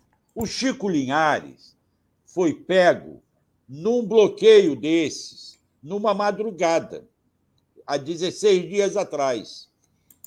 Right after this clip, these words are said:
Quem o pegou foi o P M Rodrigo Bonadiman, mais conhecido como Cabo Bonadiman,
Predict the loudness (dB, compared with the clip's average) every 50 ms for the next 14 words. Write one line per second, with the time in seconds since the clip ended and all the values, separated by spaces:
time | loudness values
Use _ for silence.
0 | _ _ -2 0 2 2 2 2 0 -2 -2 -4 -4 0 0 0 0 2 4 6
1 | 6 6 6 4 0 -8 _ _ _ _ _ _ _ _ -20 -6 2 4 4 4
2 | 4 2 -4 -8 -2 _ 4 4 4 2 0 -4 -4 -6 -6 -6 -6 -6 -6 0
3 | 2 2 2 2 0 -6 -6 -4 -4 -6 -6 -6 -10 -12 -12 -4 -2 -2 -2 0
4 | -2 -4 -6 -6 -6 -6 -10 -10 -10 -8 -6 -6 -6 -6 -6 -8 -10 -14 -18 -20
5 | _ _ _ _ _ _ _ _ _ _ _ _ _ -10 -6 -2 0 0 0 -2
6 | -4 -6 -6 -4 -2 -2 -2 -2 -4 -8 -8 -8 -8 -8 -8 -4 -2 -2 -2 -2
7 | -4 -8 -10 _ -10 -6 -4 -2 0 0 -2 -2 -6 -10 -12 -8 -4 -4 -4 -4
8 | -4 -6 -4 -4 -4 -4 -6 -8 -10 -10 -8 -6 -6 -6 -6 -6 -10